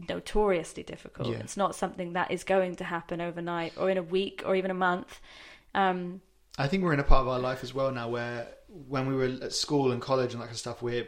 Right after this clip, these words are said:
Speaker 2: we're learning and we're being told that that's how we have to live, is to absorb and to change and to grow and to, and now we're in our,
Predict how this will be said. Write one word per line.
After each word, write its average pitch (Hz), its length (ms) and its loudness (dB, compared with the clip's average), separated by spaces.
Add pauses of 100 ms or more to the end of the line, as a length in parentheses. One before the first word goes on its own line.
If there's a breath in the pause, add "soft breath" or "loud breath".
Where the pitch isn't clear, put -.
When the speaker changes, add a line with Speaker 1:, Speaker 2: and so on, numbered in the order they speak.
Speaker 2:
we're 123 180 -4
learning 120 520 -4
and 110 80 -10
we're 113 140 -4
being 120 160 -6
told 123 340 -2
that 113 80 -10
that's 120 180 -6
how 117 160 -6
we 110 60 -4
have 117 120 -8
to 123 60 -10
live, 120 280 -4
is 120 100 -8
to 123 140 -10 (120)
absorb 113 540 -4
and 117 120 -12
to - 60 -16
change 113 480 -8
and 113 100 -14
to 120 60 -10
grow 113 400 -6
and 110 160 -12
to, 113 220 -14 (300 soft breath)
and 120 160 -6
now 120 320 0
we're 117 140 -2
in 110 60 -8
our, 110 200 -12